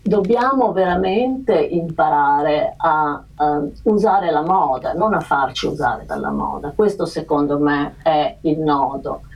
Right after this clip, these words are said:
Per quello io sono molto arrabbiata con tutte le persone che, eh, credono di insegnare a vestirti, no?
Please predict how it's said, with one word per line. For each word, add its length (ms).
Per 160
quello 380
io 520
sono 920
molto 960
arrabbiata 1300
con 840
tutte 320
le 140
persone 880
che, 560
eh, 240
credono 540
di 160
insegnare 680
a 80
vestirti, 880
no? 300